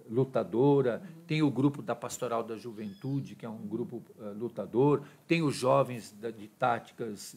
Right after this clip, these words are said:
Speaker 1: de resistência, como inclusive a tática Black Bloc, que foi criminalizadíssima,
Speaker 2: Uhum.
Speaker 1: e não,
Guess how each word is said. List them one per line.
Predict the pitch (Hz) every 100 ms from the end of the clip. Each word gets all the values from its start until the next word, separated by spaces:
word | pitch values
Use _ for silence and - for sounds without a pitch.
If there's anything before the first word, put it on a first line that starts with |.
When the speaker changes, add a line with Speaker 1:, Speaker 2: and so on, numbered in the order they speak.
| 110
Speaker 1:
de | 117
resistência, | 123 110 101 - 120 131 120 123
como | - 123 117
inclusive | 110 117 113 101 123 110
a |
tática | 107 110 104 -
Black | 104 107 110 104
Bloc, | 107 120 120 - - _
que | -
foi | 160 - 170 180 127 - _ _ _ _ - 151 147 135
criminalizadíssima, | 131 120 117 120 110 110 170 - - 208
Speaker 2:
Uhum. | - 160 -
Speaker 1:
e | 131
não, | 131 160 180 135